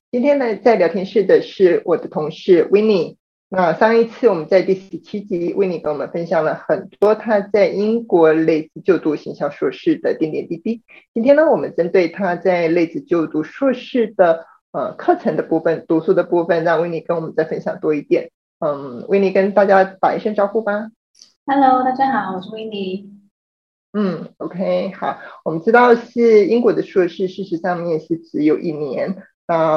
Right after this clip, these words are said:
Speaker 1: 嗯，它是非常密集的，呃，一年的一个课程的学习。从入学一刚开始就要面对到很多的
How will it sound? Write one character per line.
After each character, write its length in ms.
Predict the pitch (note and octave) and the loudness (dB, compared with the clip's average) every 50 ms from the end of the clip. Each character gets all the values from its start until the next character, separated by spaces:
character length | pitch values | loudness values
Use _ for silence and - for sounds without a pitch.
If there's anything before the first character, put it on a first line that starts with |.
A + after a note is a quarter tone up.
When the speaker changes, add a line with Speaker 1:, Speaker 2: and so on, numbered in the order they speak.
| C3+ | 0
Speaker 1:
嗯， 580 | - - E3 E3 D#3 C#3+ C3 C#3+ - - E3+ - _ - _ _ | 0 2 2 2 2 0 -2 -4 -8 -10 -12 -14 _ -20 _ _
它 140 | - - F3+ | -4 -4 -4
是 360 | F#3 - - - G#3+ - - _ _ _ | -4 -6 -8 -8 -8 -8 -10 _ _ _
非 180 | - A3+ A#3+ A#3+ | 4 4 4 4
常 320 | - - - D3 - - | -2 -8 -10 -8 -6 -2
密 140 | F3+ F#3 D#3+ | 0 -2 -2
集 260 | - - - - - | -2 -6 -10 -10 -8
的， 480 | - - D3 D3 C#3 A#2+ - - - - - | -4 -2 0 0 2 0 0 -2 -2 -2 -4
呃， 260 | D3+ - - - - - | -6 -6 -6 -8 -6 -4
一 60 | F#3+ | -4
年 200 | D#3+ D3 - - | -4 -4 -6 -6
的 80 | - - | -8 -8
一 40 | |
个 80 | - - | -8 -10
课 220 | - - - G#3+ | -6 -2 0 0
程 220 | F3+ - - D#3 - | 0 -2 -6 -8 -8
的 40 | - | -8
学 300 | - - - D#3 - - | -10 -8 -6 -4 -4 -6
习。 460 | - - - - - - E3+ F3+ - _ _ _ _ _ | -6 -12 -18 -16 -12 -12 -12 -12 -14 _ _ _ _ _
从 540 | - - - F3+ E3 D#3 D#3 D#3+ E3+ E3+ E3+ | -14 -8 -4 -4 -2 -2 -2 -4 -4 -4 -2
入 240 | F#3+ A#3+ C4 A#3+ A3 | 2 4 4 4 4
学 280 | - - - F3+ E3+ - | 2 2 2 2 2 2
一 100 | G3+ - | 0 0
刚 200 | G3+ F#3 F#3+ F#3 | 0 0 0 -2
开 300 | - - G3+ F3+ F#3+ F#3+ | -2 0 0 0 0 0
始 300 | F#3+ - - D#3+ D#3 D3 | -2 -4 0 0 0 2
就 120 | - F3 | 2 2
要 120 | D#3+ D#3+ | 2 2
面 280 | E3 E3+ E3+ E3+ D#3+ D#3 | 0 -2 -6 -8 -6 -2
对 180 | E3 D#3+ E3 D#3+ | 0 0 0 2
到 180 | D#3+ D#3 D3+ | 2 0 0
很 360 | D3+ - - - D3 C3+ C3+ | 0 -2 -2 -2 -2 -4 -4
多 220 | - D#3+ D#3+ E3 D#3 | -4 -2 0 0 0
的 380 | D#3 - C#3+ C#3+ C#3+ C#3+ - | 0 0 2 4 2 2 0